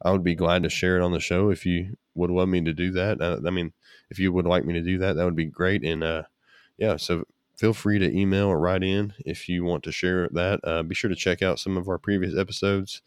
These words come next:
Uh, make sure you subscribe to the show. I've got, like I said at the beginning of the, the show, I've got some really good guests that are gonna be coming up. I'm really excited about the lineup for September and October. Uh, I think you guys are gonna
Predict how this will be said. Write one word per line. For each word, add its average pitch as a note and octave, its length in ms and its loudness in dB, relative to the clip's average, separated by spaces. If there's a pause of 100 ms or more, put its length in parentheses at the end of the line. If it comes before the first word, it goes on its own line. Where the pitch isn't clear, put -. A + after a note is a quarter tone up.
(360)
Uh, E2+ 240 2
make F#2 200 0
sure G#2+ 160 2
you G2 160 2
subscribe F#2 500 -2
to F2 80 -2
the E2+ 100 0
show. F2 300 0
I've E2+ 120 -4
got, F2+ 220 0
like E2 140 -2
I F#2+ 60 -10
said E2+ 320 0
at - 100 -2
the - 80 -12
beginning E2+ 300 0
of E2+ 60 0
the, E2 200 -2 (180)
the - 80 -6
show, F2 280 2
I've E2 120 -2
got E2 200 -2
some D#2+ 180 -4
really F#2 200 2
good F2 340 0
guests F2+ 260 2
that E2+ 140 2
are E2 80 2
gonna F2 160 2
be E2+ 120 0
coming F2+ 340 0
up. F2+ 260 0 (400)
I'm F2 120 0
really F2+ 200 2
excited F2 340 0
about D#2+ 400 0 (100)
the E2 540 -2 (160)
lineup F2 420 0
for E2+ 120 -4
September F2+ 540 0
and E2+ 80 0
October. F#2 600 -2 (380)
Uh, E2+ 220 -2
I - 20 -2
think F2 200 -2
you E2+ 60 -10
guys E2+ 240 0
are F#2 40 -4
gonna E2+ 200 0